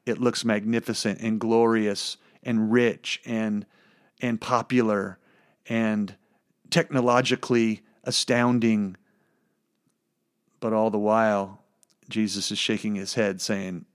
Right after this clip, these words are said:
"I'm about to spit you out of my mouth." Now, I'm, I'm, I'm maybe picking on style right now, that I know that style isn't necessarily bad. But at the same time, things can get in the way. And when we start to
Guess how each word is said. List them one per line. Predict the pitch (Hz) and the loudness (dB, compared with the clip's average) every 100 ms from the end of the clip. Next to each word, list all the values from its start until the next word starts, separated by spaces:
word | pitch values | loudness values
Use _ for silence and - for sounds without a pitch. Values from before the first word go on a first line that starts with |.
| _ _ - | _ _ -8
"I'm | |
about | 104 92 90 | -6 -6 -6
to | |
spit | - - 90 | -8 -6 -8
you | 98 | -6
out | 90 | -6
of | 98 | -6
my | 90 | -10
mouth." | 82 - _ _ _ _ _ _ _ _ - | -12 -18 _ _ _ _ _ _ _ _ -4
Now, | 139 | 0
I'm, | 156 160 | 2 2
I'm, | 156 147 | 0 0
I'm | 147 139 - | 0 0 0
maybe | 143 131 | 2 2
picking | - 139 143 127 | 2 0 2 2
on | 110 | 2
style | - - 117 110 101 | 0 2 4 4 2
right | 98 95 90 | 0 -2 -4
now, | 101 101 | -4 -2
that | 110 | -2
I | 107 | 0
know | 110 110 | 2 2
that | 107 101 | 0 -2
style | - 107 110 107 | -2 2 2 2
isn't | 104 110 | 0 -4
necessarily | 104 - 107 - 101 104 | -6 -6 -6 -2 -2 -2
bad. | 98 87 87 90 - _ _ _ _ _ _ _ _ _ _ _ _ _ _ _ _ | -2 -4 -4 -6 -12 _ _ _ _ _ _ _ _ _ _ _ _ _ _ _ _
But | 113 | -6
at | 113 | -4
the | |
same | 117 - 120 113 | -4 0 0 -2
time, | - 123 117 107 101 - _ _ _ _ _ _ _ _ _ _ _ | -2 -2 0 0 -4 -10 _ _ _ _ _ _ _ _ _ _ _
things | - 147 139 | 0 2 2
can | 131 | 0
get | 113 113 | 0 2
in | 110 | 2
the | 104 | 0
way. | 98 92 87 - _ _ _ _ _ _ _ _ _ _ _ _ _ _ _ - | 0 -2 -6 -14 _ _ _ _ _ _ _ _ _ _ _ _ _ _ _ -4
And | 113 | 0
when | 113 | 2
we | 113 | 2
start | - 123 113 104 | 2 2 2 2
to | - 113 | 2 2